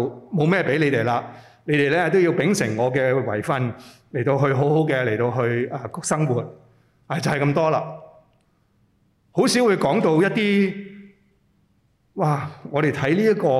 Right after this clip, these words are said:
嘅第五節開始，去到第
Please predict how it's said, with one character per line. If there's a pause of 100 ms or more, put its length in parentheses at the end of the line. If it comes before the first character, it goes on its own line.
嘅 (560)
第 (100)
五
節
開
始， (460)
去
到
第